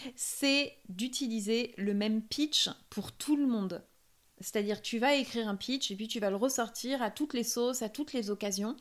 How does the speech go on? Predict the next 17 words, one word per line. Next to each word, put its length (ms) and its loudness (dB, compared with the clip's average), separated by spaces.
Mais 100 -4
ça, 220 4
c'est 200 -4
pas 460 6
une 240 4
bonne 200 6
idée. 440 2
Pourquoi ? 560 0
Parce 260 4
que 180 2
tu 240 -2
as 100 4
sûrement, 800 0
euh, 240 -2
des 260 0
casquettes 680 0
différentes 640 -2